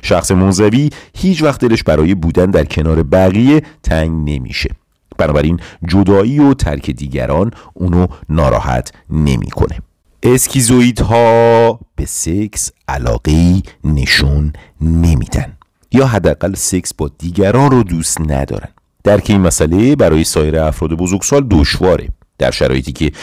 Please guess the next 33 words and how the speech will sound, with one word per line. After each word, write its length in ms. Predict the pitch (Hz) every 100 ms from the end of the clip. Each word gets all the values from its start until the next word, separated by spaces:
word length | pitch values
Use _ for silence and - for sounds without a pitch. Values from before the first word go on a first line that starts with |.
| - -
بیشتر 340 | 78 - 90
انسان‌ها 520 | 82 71 - 71 76 76
به 80 |
دنبال 300 | 73 67 71
تماس 420 | 69 69 69 - 76
جنسی 600 | 64 71 69 62 - 78
با 120 | 71
دیگرانن 560 | 71 73 76 76 78
و 80 | 78 - - -
آتش 360 | - - 90 82
زیادی 540 | 80 78 80 95 117
برای 280 | 92 78 73
این 120 | 69
کار 220 | 67 65
دارن، 400 | - 65 76 117 135 - -
این 140 | 196
افراد 300 | 160 - 113
ممکنه 400 | 104 78 - 82
گاهی 440 | 82 80 85 82 82 - -
خودارضایی 680 | - 76 57 57 71 62 73
کنن، 260 | - - - _ _ -
اما 240 | 104 110 - - -
پیوند 500 | 71 71 82 101 120
جنسی 560 | 101 76 67 - 76
و 80 | 73
شهوانی 540 | - 76 76 82 95
با 120 | 131 95
همسرشون 680 | 73 64 73 71 - 82 78 - -
یا 120 | 73
شریک 380 | - 67 64 78
عاطفیشون 600 | 64 - 65 71 78 71 - -
پیدا 380 | - 67 62 58 - -
نمی‌کنن. 640 | 78 73 62 - - -